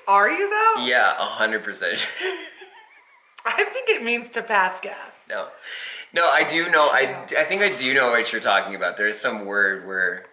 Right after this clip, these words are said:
Speaker 1: I think it's fellatio.
Speaker 2: where you're, no, <laughs> it's not.
Speaker 1: <laughs> Colin
Speaker 2: Now
Speaker 1: likes,
Speaker 2: you just, like,
Speaker 1: Colin
Speaker 2: saying the
Speaker 1: likes
Speaker 2: word.
Speaker 1: to fart on people.
Speaker 2: <laughs> No, the, I know what you're talking, it's like a P H, right? P H word?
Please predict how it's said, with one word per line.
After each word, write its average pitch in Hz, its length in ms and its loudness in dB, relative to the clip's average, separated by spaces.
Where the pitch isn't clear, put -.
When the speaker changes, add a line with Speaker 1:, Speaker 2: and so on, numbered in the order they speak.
Speaker 1:
I 190 120 -10
think 311 240 -16
it's - 200 -16
fellatio. 185 340 -16
Speaker 2:
where 107 120 -4
you're, 101 320 2
no, 113 220 2
<laughs> - 40 6
it's 415 600 2
not. - 240 -6
Speaker 1:
<laughs> - 60 -16
Colin 254 260 4
Speaker 2:
Now 262 80 4
Speaker 1:
likes, 233 180 4
Speaker 2:
you 254 60 0
just, 240 200 2
like, 185 260 4
Speaker 1:
Colin 226 220 8
Speaker 2:
saying 262 180 4
the 254 60 4
Speaker 1:
likes 240 120 4
Speaker 2:
word. 190 260 6
Speaker 1:
to - 60 0
fart 180 320 -4
on 247 120 -4
people. - 440 -6
Speaker 2:
<laughs> - 60 8
No, 190 320 4
the, 156 120 2
I 143 140 6
know 165 120 2
what 170 140 -2
you're 160 100 -4
talking, 151 160 4
it's 135 120 0
like 131 180 2
a 135 60 4
P 147 240 -2
H, 120 380 -2
right? 107 400 0
P 107 200 -8
H - 140 -10
word? 131 320 -2